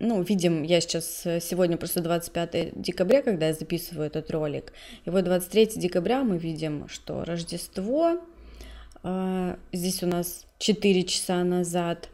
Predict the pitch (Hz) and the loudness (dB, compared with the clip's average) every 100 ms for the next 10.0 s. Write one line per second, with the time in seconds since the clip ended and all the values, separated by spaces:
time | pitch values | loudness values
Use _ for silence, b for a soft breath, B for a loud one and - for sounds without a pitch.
0 | b b b b b _ _ _ _ _ | b b b b b _ _ _ _ _
1 | _ - - 196 254 302 - 285 277 269 | _ -14 0 4 6 6 6 6 6 6
2 | - - _ _ _ - - 202 208 202 | 0 -20 _ _ _ -20 -12 -6 -4 -2
3 | 202 202 196 196 196 - - - - 190 | -2 -2 -2 -2 -6 -10 -20 -20 -6 -2
4 | 185 185 185 185 180 180 202 226 - 175 | 0 -2 -2 -2 -2 -2 -4 -6 -6 -6
5 | 180 180 - 175 175 175 175 185 - _ | -6 -8 -6 -6 -6 -6 -8 -10 -16 _
6 | _ _ _ - _ _ _ _ - 175 | _ _ _ -20 _ _ _ _ -10 -4
7 | 170 - 269 269 214 214 - 196 208 208 | -4 0 0 4 2 2 -8 -2 -2 2
8 | 196 175 - - - 156 202 339 330 196 | 2 2 -2 -6 -6 -2 2 2 2 -2
9 | B B B B 160 170 220 220 190 | B B B B -4 2 4 4 4